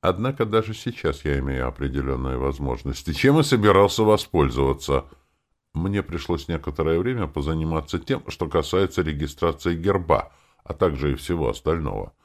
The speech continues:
Надо, наверное, сразу сказать о том, что в секретариате короля, когда я туда заявился, меня уже ждали.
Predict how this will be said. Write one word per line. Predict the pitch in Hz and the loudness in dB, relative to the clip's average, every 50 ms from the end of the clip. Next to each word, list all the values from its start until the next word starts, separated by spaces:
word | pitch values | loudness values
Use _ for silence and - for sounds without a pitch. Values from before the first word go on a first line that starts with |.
| _ _ _ _ _ _ - _ _ | _ _ _ _ _ _ -20 _ _
Надо, | 117 131 139 147 151 147 127 143 | 4 6 8 8 8 8 8 8
наверное, | 143 143 143 143 143 139 135 131 131 135 139 139 135 | 8 8 8 10 10 8 8 8 8 6 6 4 4
сразу | - - 123 123 113 101 104 98 | 4 6 8 8 8 8 6 4
сказать | - - 110 101 92 101 98 92 - | 4 4 4 6 8 6 6 6 4
о | 98 | 2
том, | 90 - 98 95 85 | 4 4 0 0 0
что | - - 90 | 0 -2 -2
в | - | -2
секретариате | - - - - 104 95 - 104 92 98 95 87 - 92 | -2 -6 -4 -2 -4 0 2 4 4 6 4 4 2 -2
короля, | - - 95 87 90 90 95 110 135 139 143 - _ _ _ _ _ _ _ | 0 2 4 6 6 6 6 4 4 2 2 -4 _ _ _ _ _ _ _
когда | - 64 65 65 73 | -8 -8 -4 0 0
я | 71 69 67 62 | 2 2 2 0
туда | - 69 67 64 67 62 | 0 -2 -2 0 0 -2
заявился, | 57 53 65 69 67 67 65 58 52 50 - - - 71 | 0 -2 -4 -2 -2 -2 -2 -4 -6 -8 -10 -8 -4 -4
меня | 73 80 85 98 120 143 | -2 0 0 0 0 0
уже | 151 147 139 151 147 | 0 2 2 2 2
ждали. | 131 120 104 101 92 87 82 82 80 71 73 | 2 4 4 6 6 6 6 4 2 0 -2